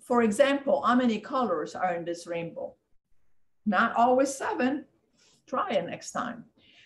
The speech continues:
So the interesting things is that the brain processes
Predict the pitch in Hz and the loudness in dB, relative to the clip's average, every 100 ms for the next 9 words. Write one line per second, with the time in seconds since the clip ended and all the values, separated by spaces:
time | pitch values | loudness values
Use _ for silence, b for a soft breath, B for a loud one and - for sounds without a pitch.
0 | b - 359 311 240 240 269 - 311 359 | b -6 -2 -2 0 4 4 2 -4 -4
1 | 359 349 294 254 247 240 233 220 202 208 | -6 -4 -4 2 4 4 0 0 0 0
2 | 175 208 233 240 240 208 226 226 208 170 | -2 0 4 4 2 0 0 -2 -4 -4
3 | - 151 160 156 | -8 -8 -8 -10